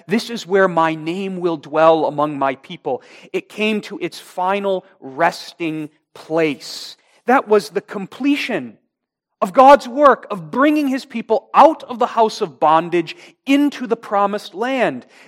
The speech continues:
The ark ascending and being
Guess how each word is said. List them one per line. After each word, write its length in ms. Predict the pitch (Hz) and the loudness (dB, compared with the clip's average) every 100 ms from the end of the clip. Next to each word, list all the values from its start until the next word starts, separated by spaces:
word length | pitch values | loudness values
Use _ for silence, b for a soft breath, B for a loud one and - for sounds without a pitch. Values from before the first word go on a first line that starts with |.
| - | -8
The 160 | 226 | 0
ark 340 | - 277 208 - | 6 8 6 -2
ascending 880 | 180 - - - 226 277 202 151 127 B B - | -10 -10 -14 -2 0 2 2 0 -2 B B 0
and 200 | 202 156 | 0 0
being 300 | 220 196 | -2 -4